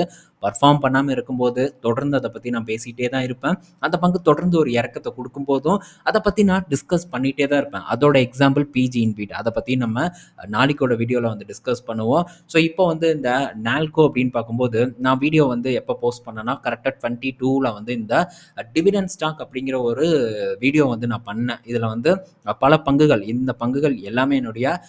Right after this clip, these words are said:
போர்ட்ஃபோலியோல இருக்கக்கூடிய பங்குகள். அப்போ டிஸ்கஸ் பண்ண, அ, பண்ணப்பட்ட பங்குகள் எல்லாம் பாத்தீங்கன்னா இந்த வீடியோல வந்து இருக்கு. So, நான் வந்து இந்த வீடியோவோட லிங்கை, அ, கமெண்ட் செக்ஷன்ல போஸ்ட் பண்ணி பின் பண்றேன். அப்படி இல்லைன்னா, அ, வீடியோவோட டிஸ்கிரிப்ஷன்லயும் வந்து போஸ்ட் பண்றேன்.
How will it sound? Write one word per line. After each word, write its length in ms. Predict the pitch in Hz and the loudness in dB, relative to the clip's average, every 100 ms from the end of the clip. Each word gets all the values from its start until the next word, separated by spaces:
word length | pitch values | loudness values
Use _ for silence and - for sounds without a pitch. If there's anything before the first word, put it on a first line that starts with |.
| _ _ | _ _
போர்ட்ஃபோலியோல 580 | 175 175 196 190 185 165 | 4 6 4 4 4 0
இருக்கக்கூடிய 420 | 143 147 143 147 147 | 0 0 2 0 0
பங்குகள். 360 | 117 127 110 | 0 0 -2
அப்போ 280 | 90 104 147 | -8 -4 -4
டிஸ்கஸ் 400 | 131 - 147 143 | -4 -6 -6 -6
பண்ண, 200 | 131 123 147 - - _ - | -10 -4 -4 -4 -10 _ 2
அ, 220 | 131 135 | 2 4
பண்ணப்பட்ட 640 | 151 170 175 - - 175 - _ | 2 2 2 0 0 -2 -2 _
பங்குகள் 380 | 139 156 156 139 | -4 0 0 0
எல்லாம் 180 | 127 147 | 0 -2
பாத்தீங்கன்னா 360 | 123 113 127 170 - | -4 -2 0 0 -4
இந்த 300 | 101 127 151 151 139 120 104 | -2 0 4 4 4 2 -2
வீடியோல 360 | 120 139 139 101 | -4 0 0 -2
வந்து 240 | 95 101 | -8 -6
இருக்கு. 280 | 101 - - | -6 -8 -14
So, 160 | - 135 123 104 - | 0 2 2 0 -6
நான் 180 | 123 127 | -2 0
வந்து 180 | 131 143 | 0 -2
இந்த 80 | 123 | -2
வீடியோவோட 380 | 123 131 123 110 | -2 0 0 -2
லிங்கை, 440 | 110 135 151 139 165 180 - _ | -4 -4 -4 -2 -2 -4 -20 _
அ, 140 | 120 139 | -2 0
கமெண்ட் 340 | 151 175 202 180 | 0 2 2 0
செக்ஷன்ல 300 | - 165 160 | -6 -6 -6
போஸ்ட் 320 | 160 151 156 | -2 -4 -4
பண்ணி 160 | 151 | -6
பின் 280 | 156 151 151 | -6 -4 -4
பண்றேன். 320 | 151 139 139 | -2 0 0
அப்படி 280 | 135 113 127 131 | -2 -4 -4 -2
இல்லைன்னா, 360 | 143 151 147 190 - _ 117 | 0 0 0 -2 -6 _ 2
அ, 60 | 131 131 | 2 4
வீடியோவோட 400 | 170 190 185 170 | 2 4 2 2
டிஸ்கிரிப்ஷன்லயும் 680 | 156 143 - 175 - 165 165 | -2 -8 -8 -8 -6 -6 -4
வந்து 100 | 147 | -6
போஸ்ட் 280 | 120 131 127 | -6 -6 -6
பண்றேன். 360 | - 131 139 | -6 -2 -2